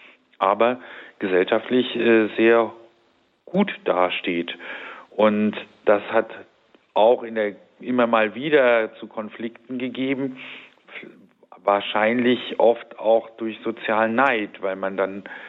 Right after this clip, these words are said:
gemerkt hat, in einem, dem größten islamischen Land der Welt, Indonesien mit über zweihundertzwanzig Millionen Einwohnern, also das größte islamische Land der Welt, dann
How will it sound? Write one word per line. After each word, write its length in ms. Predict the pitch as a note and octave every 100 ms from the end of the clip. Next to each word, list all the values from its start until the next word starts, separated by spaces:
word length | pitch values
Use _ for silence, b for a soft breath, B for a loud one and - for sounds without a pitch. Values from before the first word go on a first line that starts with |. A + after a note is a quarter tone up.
| B -
gemerkt 480 | G#2 G2 G#2 - -
hat, 260 | B2 A#2+
in 240 | A2 G#2+ G#2+
einem, 400 | G2+ G#2 G2+ G2
dem 160 | G2+
größten 340 | G#2 A#2+ A#2 A2
islamischen 580 | G#2+ A2 G#2 A2 - G#2+
Land 200 | G#2 G#2+
der 140 | F#2+
Welt, 280 | G2+ B2 B2+
Indonesien 540 | A2+ G#2+ G#2+ G#2+ G#2+
mit 160 | G#2+ G#2+
über 240 | G#2+ G#2+ -
zweihundertzwanzig 720 | - G#2+ G#2+ G#2 A2 G#2 G2+
Millionen 520 | A2 G#2 G#2 G#2 G2 G2 B B B B B B
Einwohnern, 880 | - G#2+ B2+ B2 C3 C3+ C3+ C3+ B2+ B B -
also 200 | G2 G2
das 180 | F#2
größte 380 | - G#2 B2+ C3
islamische 420 | A#2+ A#2 A2+ A2+
Land 240 | A2 A2 A2
der 180 | A2 G#2
Welt, 300 | A2 A2+ - B B B B B _
dann 480 | G#2 G#2+ A#2+ A2 G#2